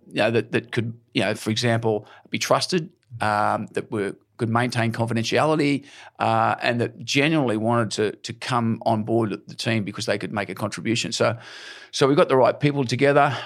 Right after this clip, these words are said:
uh, and then we started then dealing with the facts, uh, and to that end, we then, uh, there was an expert that we got on board who was just incredibly valuable. We got three experts, actually. One was an infectious disease, uh, expert who'd been working with the Roosters, who had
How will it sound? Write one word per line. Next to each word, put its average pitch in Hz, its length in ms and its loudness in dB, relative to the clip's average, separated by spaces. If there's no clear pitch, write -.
uh, 113 280 2
and 120 200 2
then 131 440 2
we 131 100 2
started 127 480 4
then 113 340 2
dealing 123 280 2
with 117 120 -4
the 87 80 -12
facts, - 640 0
uh, 113 420 0
and 110 460 0
to 123 120 0
that 131 160 6
end, 120 180 2
we 117 80 0
then, 117 420 0
uh, 107 260 2
there 120 140 0
was 110 140 -2
an 117 60 0
expert 120 520 0
that 95 80 -4
we 101 100 -2
got 117 180 2
on 110 160 2
board 117 300 0
who 107 140 -2
was 110 200 -6
just - 380 -8
incredibly 113 600 -2
valuable. 120 280 -2
We 143 60 2
got 175 100 2
three - 300 2
experts, - 400 -8
actually. 117 240 -2
One 127 180 2
was 120 140 -2
an 107 60 -2
infectious 117 380 -2
disease, 113 440 -4
uh, 104 340 2
expert 110 320 -2
who'd 107 100 0
been 107 200 0
working 120 240 2
with 104 80 -8
the 107 80 -8
Roosters, 151 480 0
who 117 140 2
had 110 200 2